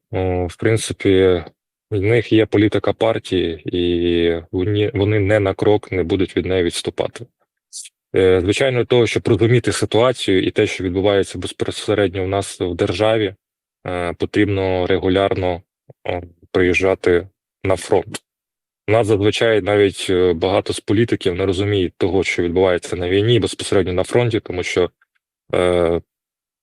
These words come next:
з, е, того, як ти бачиш ситуацію в Києві, е, і безпосередньо з того, коли ти приїжджаєш, е, на фронт,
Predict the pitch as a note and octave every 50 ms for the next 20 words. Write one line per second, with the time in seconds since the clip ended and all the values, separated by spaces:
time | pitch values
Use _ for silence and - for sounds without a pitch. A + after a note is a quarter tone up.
0 | _ _ _ _ - F2 F2 F2+ A2 G2 - - _ - F2+ F#2 F#2 F2+ F#2 F2+
1 | F2 F2 E2 - - A#2+ A#2 G#2 F#2+ F#2 F#2 F#2+ - - - A2 G2 F2 E2 G#2
2 | G2+ - - F#2+ - - - - G#2 F#2+ - - G2 F2 - - - B2+ B2 A#2
3 | A2 G2 F#2 F2+ - _ - _ _ _ _ _ - - - _ - - F#2 F#2
4 | F#2 F#2 F2+ F2 F2+ F2+ F2 - - - G2+ G2 G2 F#2 F#2 G2 G#2 G2 - -
5 | - A2+ G#2+ F#2 G2+ F#2 - - - A2 F2+ F2+ F#2 F2+ F2 F2 - - - F#2+
6 | F#2+ F#2 - G2+ - - - G2 F#2+ E2 G2 G2 F#2+ F2+ E2+ - - - - -
7 | - - - F2+ F2 E2+ F2+ F2+ F#2+ F2+ - - A2+ A2+ A#2 A#2 A#2 A#2